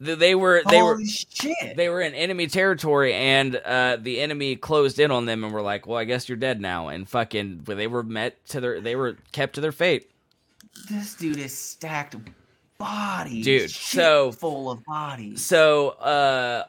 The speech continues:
Speaker 1: our government boy had also never heard of Puelles, and because of this, he had no idea how much of a piece of shit McGregor actually was. And since Sublette was now a member of Venezuela's government, he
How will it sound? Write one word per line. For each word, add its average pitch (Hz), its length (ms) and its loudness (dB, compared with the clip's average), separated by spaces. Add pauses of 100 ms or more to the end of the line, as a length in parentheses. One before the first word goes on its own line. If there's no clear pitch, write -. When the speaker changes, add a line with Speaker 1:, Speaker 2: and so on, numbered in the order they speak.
Speaker 1:
our 139 720 0
government 160 600 2
boy 135 260 2
had 143 180 0
also 139 460 0
never 113 300 -4
heard 123 180 -2
of 113 140 -10
Puelles, 139 680 -2
and 135 300 -6
because 214 400 -2
of 160 80 -4
this, 156 220 0
he 226 140 -4
had 196 200 0
no 131 320 -2
idea 147 360 0
how 139 160 -4
much 139 260 -6
of 131 80 -12
a 120 60 -4
piece 135 280 -10
of 117 80 -8
shit 151 220 -2
McGregor 113 440 -4
actually 110 300 -6
was. 104 480 -4 (440)
And 147 440 0
since - 640 -4
Sublette 160 720 2
was 131 180 -4
now 139 300 -2
a 127 180 -2
member 135 380 -2
of 117 140 -2
Venezuela's 120 640 -4
government, 151 460 -2
he 220 400 -6